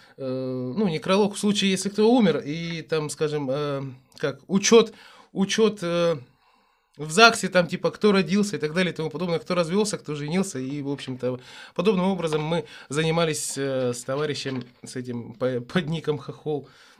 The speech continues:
ну, так уже, ну, не один, и не два, и не три года. Но этому всему нужно был-, но этому всему нужно было, чтобы, как, чтобы это всё произошло,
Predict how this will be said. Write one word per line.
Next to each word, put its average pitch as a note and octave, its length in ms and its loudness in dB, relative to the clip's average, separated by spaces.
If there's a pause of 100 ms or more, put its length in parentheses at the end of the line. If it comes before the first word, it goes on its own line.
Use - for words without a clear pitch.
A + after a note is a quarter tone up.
ну, E3 140 -6
так F#3+ 240 -2
уже, E3 240 -6
ну, E3+ 120 -4
не F3 120 -2
один, E3+ 400 0
и - 20 -4
не D#3 140 -2
два, C#3+ 240 -2
и - 20 -2
не D3 120 -4
три D#3 180 -10
года. E3 400 0 (3250)
Но E3 200 2
этому G3 340 4
всему G3+ 300 4
нужно G#3 440 2 (540)
был-, F3 220 -4
но F#3 300 0
этому G3 240 2
всему A3+ 260 2
нужно F#3+ 300 2
было, F3 400 2 (480)
чтобы, D3+ 480 -2 (680)
как, - 220 -8
чтобы F#3 220 0
это G3 140 0
всё F#3+ 160 -2
произошло, F#3+ 540 -2